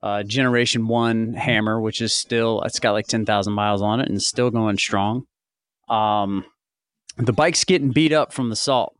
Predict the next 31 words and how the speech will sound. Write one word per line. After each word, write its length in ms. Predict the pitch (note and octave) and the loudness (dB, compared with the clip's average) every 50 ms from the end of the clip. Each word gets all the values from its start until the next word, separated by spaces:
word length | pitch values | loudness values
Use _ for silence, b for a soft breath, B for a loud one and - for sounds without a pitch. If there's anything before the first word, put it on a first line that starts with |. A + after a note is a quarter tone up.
| _ _ - | _ _ -10
So, 320 | - - B2+ A#2+ A#2 A2+ | -6 -4 -2 -2 -2 -2
like, 240 | A2 A#2+ A2+ A2 - | -2 -2 -2 -2 -4
for 160 | - B2+ B2+ | -6 -6 -6
instance, 320 | B2+ B2 - A#2 G#2+ - | -6 -6 -8 -12 -10 -8
I 60 | A#2 A2 | -8 -6
sheared 380 | - - - D3 C#3 C#3 A#2+ | -6 -4 -2 -2 -2 -2 -2
one 160 | A#2 B2+ B2+ | -2 -2 -4
of 60 | B2 G#2+ | -2 -2
the 100 | A#2 A2 | -4 -2
heads 300 | A#2+ C3 B2+ A#2+ A2+ A#2+ | -2 -2 -2 -2 -2 0
off 380 | A2+ A2+ A2 G#2+ - - - - _ _ _ _ _ _ _ - - | 2 2 0 0 -4 -12 -20 -20 _ _ _ _ _ _ _ -8 -4
of 180 | A#2 A2+ G2 | -4 -4 -4
the 100 | G#2 A#2 | -4 -8
bolts 360 | G2+ - B2 A#2+ A2+ - - - | -2 0 0 -2 -2 -4 -6 -4
that 140 | A#2 - | -4 -2
holds 340 | - B2+ A#2+ A#2 G#2+ - - | 0 0 0 0 -2 -4 -6
the 420 | - A#2+ A#2 A2+ A2 A2 G#2+ G2+ - | -4 -2 -2 0 0 -2 -2 -4 -2
bottle 260 | - A2+ B2+ C#3 C#3+ | 0 2 2 2 0
cage 300 | - D#3+ D#3 D#3+ D#3 D3+ | 0 0 2 2 4 4
on. 320 | F3 F3 F3+ F3+ F3+ D#3+ - _ | 4 4 4 2 0 -2 -6 _
So 540 | - - - C3 B2 A#2+ A#2 A2+ A2 G#2+ - b b b b - | -6 -2 2 4 4 4 4 4 2 0 -2 b b b b -6
I 80 | - A#2+ | -4 0
have 180 | B2+ A#2 G#2 G#2+ | 0 0 0 0
one 260 | C3 D3 D#3 D#3 C3+ | 2 2 2 2 2
bolt 320 | A#2 D3 D3+ D#3+ D3+ - | 2 4 2 2 2 2
on 200 | D#3+ D#3+ D#3+ E3 | 2 2 2 2
it 120 | D#3+ D3+ - | 0 -2 -2
and 240 | - C3 A#2+ A#2 A2+ | -2 -2 -2 -2 -2
one 380 | A2+ B2+ C3 C3 C3 C3 B2+ A2 | 0 0 0 2 2 0 -2 -2
zip 320 | G2+ A2+ B2+ C3+ - _ | -2 -2 -2 -2 -2 _
tie. 400 | - B2+ G#2 G2 F#2 - - | -2 -2 -2 -2 -2 -8 -12